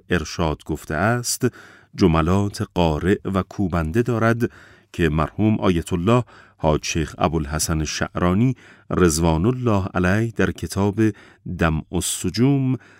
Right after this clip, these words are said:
از صفحه صد و شصت و سه تا صفحه صد و شصت و پنج ترجمه آن را با اضافاتی ذکر فرموده است. و اما سن حضرت امام زین العابدین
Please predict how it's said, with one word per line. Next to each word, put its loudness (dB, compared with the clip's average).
از 2
صفحه 0
صد 0
و 2
شصت -4
و 0
سه 2
تا 0
صفحه -2
صد -2
و -2
شصت -6
و -2
پنج 0
ترجمه -2
آن 0
را 0
با 0
اضافاتی -2
ذکر 0
فرموده -6
است. -8
و 0
اما 4
سن 4
حضرت -2
امام 2
زین 0
العابدین 2